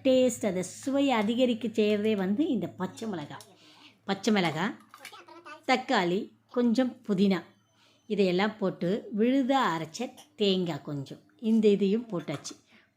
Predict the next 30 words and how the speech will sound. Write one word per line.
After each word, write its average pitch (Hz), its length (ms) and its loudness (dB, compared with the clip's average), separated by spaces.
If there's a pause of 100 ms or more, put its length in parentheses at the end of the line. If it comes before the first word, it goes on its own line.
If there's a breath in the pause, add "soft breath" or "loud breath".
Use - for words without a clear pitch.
போட்டுட்டு 160 420 -8
இதை 269 280 2
மறுபடியும் 240 440 4
ஒரு 220 260 2
ரெண்டு 294 360 6
விசில் 226 260 2
வர 185 220 0
வரைக்கும் 170 400 -6
விட்டுருவோம் 143 420 -12 (460)
குக்கர்ல. 190 360 -2 (360)
சரிங்களா? 185 360 0
ஒரு 196 120 2
ரெண்டு 220 320 4
விசில் 226 240 2
வரட்டும். 180 480 -2 (260 loud breath)
அதுக்குள்ள 247 420 0
அதுக்கு 196 180 -2
தேவையான 180 400 0
மசாலாவை 226 680 2
வந்து 175 180 -2
நம்ம 240 160 -4 (160)
தாளிச்சிடலாம். 202 720 -2 (260 soft breath)
அது 240 240 0
என்னன்னு 233 400 2
கேட்டிங்கன்னா, 175 580 -4
சின்னதா 269 420 4
ஒரு 180 140 0
ரெண்டு 180 460 -2 (260 soft breath)
பட்டை, 214 520 -4 (340 soft breath)
ஒரு 202 480 -2